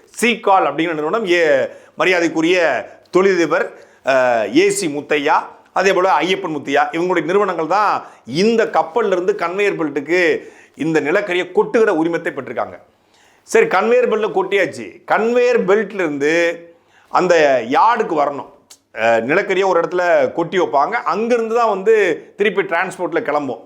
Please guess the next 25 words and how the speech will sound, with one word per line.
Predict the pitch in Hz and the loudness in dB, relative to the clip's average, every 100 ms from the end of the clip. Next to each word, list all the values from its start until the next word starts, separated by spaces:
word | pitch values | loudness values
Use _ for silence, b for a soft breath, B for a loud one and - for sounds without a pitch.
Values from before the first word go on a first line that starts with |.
| - | -8
இப்போ | 131 160 147 120 135 196 226 - - b b b | -2 0 2 4 4 2 0 -6 -20 b b b
இந்த | 139 151 151 | 0 0 2
கன்வேயர் | 170 226 247 247 180 | 0 0 0 0 0
பெல்ட்டை | 175 147 151 131 - | -2 0 0 0 -4
யாரு | 127 139 185 180 135 107 - - | 0 2 4 2 -2 -6 -12 -14
ஒப்ப-, | 120 135 135 143 | -6 -4 0 0
ஒப்பந்தத்து | 135 180 165 147 | 0 -4 -6 -8
குத்தகைக்கு | 156 151 180 147 | -8 -4 0 0
எடுத்திருக்காங்க | 139 135 123 | -2 -2 -4
அப்படின்னா, | 110 110 180 226 147 110 B B | -6 -2 0 0 -2 -6 B B
கான்ட்ராக்ட் | 151 165 170 | 0 0 0
எடுத்திருக்காங்க | 139 135 131 120 | -6 -8 -8 -8
அப்படின்னா, | 123 165 202 147 101 - b b | -4 0 0 0 -4 -16 b b
ராதா | - 139 170 175 175 | 2 4 4 2 -2
இன்ஜினியரிங். | 165 135 147 143 113 95 _ | -4 -8 -10 -8 -10 -14 _
யாருன்னா, | 113 120 139 - | 0 0 0 -4
ஆற்காடு | 127 165 165 165 151 | 0 0 0 -2 -2
வீராசாமி | 165 151 160 151 147 135 | -4 -4 -4 -2 -4 -6
அவருடைய | 123 117 110 113 190 - B B B 113 | -10 -10 -8 -2 0 -2 B B B 0
மகனுடைய | 135 139 170 143 143 | 0 2 -2 -2 -4
நிறுவனம். | 110 104 95 - _ _ b b b b b | -6 -12 -14 -20 _ _ b b b b b
இப்போ | 214 196 226 180 160 151 - | 0 2 4 4 4 0 -4
கன்வேயர் | 175 208 226 202 | -2 2 2 2
பெல்ட் | 190 196 | 0 -2
கொட்டியாச்சு, | 180 156 170 123 107 | -2 0 0 -2 -8